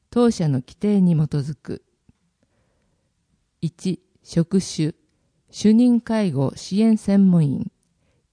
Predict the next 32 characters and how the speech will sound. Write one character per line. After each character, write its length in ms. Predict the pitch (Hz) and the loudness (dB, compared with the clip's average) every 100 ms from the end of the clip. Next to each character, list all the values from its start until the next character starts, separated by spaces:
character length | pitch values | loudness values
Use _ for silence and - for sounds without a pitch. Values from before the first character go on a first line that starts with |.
| - | -12
一 220 | 170 202 | -4 0
名、 300 | 180 127 - _ _ _ _ | 2 0 -8 _ _ _ _
正 260 | - 247 226 | -2 -2 0
規 140 | 165 | -4
職 380 | - 147 - 165 | -6 -6 -2 -2
員。 200 | 135 160 _ _ _ _ _ _ _ _ _ _ | -2 -6 _ _ _ _ _ _ _ _ _ _
二、 220 | 175 180 - _ | -4 -2 -4 _
職 320 | - 175 170 247 | -6 -4 0 4
務 180 | 240 | 4
内 280 | 220 196 165 | 4 2 -2
容。 260 | 117 - 208 _ _ _ _ _ _ | -4 -8 -12 _ _ _ _ _ _
高 240 | - 240 254 | 0 2 4
齢 180 | 247 226 | 2 -2
者 180 | - | -4
や 240 | 156 151 170 _ _ | -4 -6 -10 _ _
家 140 | - 226 | -4 0
族 240 | 226 160 | 0 0
に 140 | 143 | -2
対 240 | 147 165 160 | 0 -2 -2
す 160 | - | -2
る 220 | 143 135 - | -2 -2 -6
総 340 | - 190 233 | -2 2 4
合 200 | 214 208 | 4 2
相 260 | 185 180 160 | 0 0 -2
談。 260 | - 180 196 _ _ _ _ _ _ _ _ _ _ | -4 -8 -10 _ _ _ _ _ _ _ _ _ _
地 220 | - 247 226 | -4 0 0
域 280 | - 139 | -2 -6
ケ 260 | - 185 214 | -6 -4 -2
ア 80 | 208 | -2
会 260 | 208 202 | -4 -4
議 120 | 156 147 | -2 -4
や 200 | 147 | -6